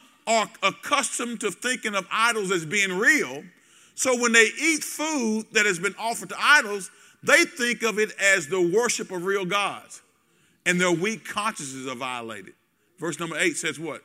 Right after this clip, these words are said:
Watch this. "It's true that we can't win God's approval by what we eat. We don't lose anything if we don't eat it, and we don't gain anything if we do."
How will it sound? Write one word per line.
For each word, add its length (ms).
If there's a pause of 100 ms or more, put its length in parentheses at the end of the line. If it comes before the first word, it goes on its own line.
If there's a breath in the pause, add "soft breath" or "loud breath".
Watch 260
this. 200 (460 soft breath)
"It's 180
true 360
that 140
we 200
can't 420
win 300
God's 320
approval 320
by 160
what 160
we 180
eat. 220 (580 soft breath)
We 80
don't 200
lose 200
anything 420
if 140
we 80
don't 260
eat 180
it, 120 (580 soft breath)
and 160
we 60
don't 240
gain 300
anything 380
if 100
we 100
do." 280